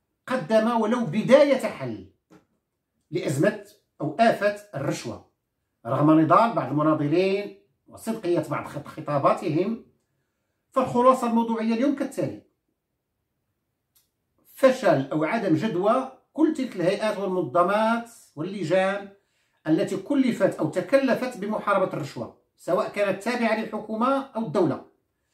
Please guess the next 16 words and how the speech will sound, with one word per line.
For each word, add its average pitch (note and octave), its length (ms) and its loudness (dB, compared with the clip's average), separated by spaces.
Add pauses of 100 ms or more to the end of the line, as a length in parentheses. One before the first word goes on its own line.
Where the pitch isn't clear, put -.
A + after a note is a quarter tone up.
(380)
أو G3 120 4
مستقلة A3+ 640 2
عن A3+ 120 4
الحكومة A#3 520 2 (420)
أو C4 80 2
الدولة، E3 440 -4 (580)
أو C#3+ 100 -4
تابعة A#3 480 4
للدول A3+ 320 2
الغربية G#3+ 680 2
المتقدمة F3+ 600 -2
صناعيًا. E3 560 -2 (1300)
طيب، D#3+ 260 8
ولكن G#3 300 2
ما A#3 80 2
الحل؟ A2+ 420 -6